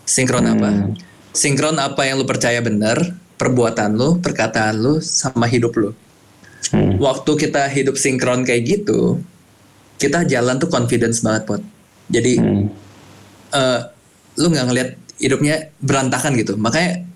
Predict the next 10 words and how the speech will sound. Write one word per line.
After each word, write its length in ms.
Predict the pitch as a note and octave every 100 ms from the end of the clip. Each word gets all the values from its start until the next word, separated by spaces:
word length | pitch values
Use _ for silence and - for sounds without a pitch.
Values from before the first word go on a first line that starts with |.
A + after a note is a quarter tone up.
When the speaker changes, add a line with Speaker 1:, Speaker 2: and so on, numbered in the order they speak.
| - _ _ _ _
Speaker 1:
makanya 240 | D3+ D3 F#3+
sebenarnya 380 | D3 C#3 G3 G#3
kebohongan 560 | D#3+ C#3 C#3 C#3 C#3+
tuh 80 | F#3+
merupakan 340 | F3+ C3 D3+ F3
dosa 380 | C3+ A#2+ A#2+
yang 80 | A#2+
kecil 380 | A#2+ - A#2 A2+
banget, 240 | C#3+ G#2 B2+
tapi 180 | -